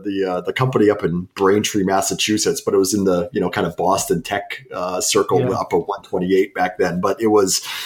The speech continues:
Speaker 1: there was a search engine, uh, company up there who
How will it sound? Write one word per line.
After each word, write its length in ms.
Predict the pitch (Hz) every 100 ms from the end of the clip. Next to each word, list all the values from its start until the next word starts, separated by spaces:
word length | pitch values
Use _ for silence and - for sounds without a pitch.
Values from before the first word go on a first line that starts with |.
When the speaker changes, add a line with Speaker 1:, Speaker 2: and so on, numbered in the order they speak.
| - -
Speaker 1:
there 120 | - 117
was 140 | 107
a 60 | 110
search 280 | - 120 117
engine, 460 | 110 110 101 98
uh, 140 | 98 95
company 380 | - 104 101 92
up 160 | 92
there 240 | - 92 87
who 380 | 92 87 90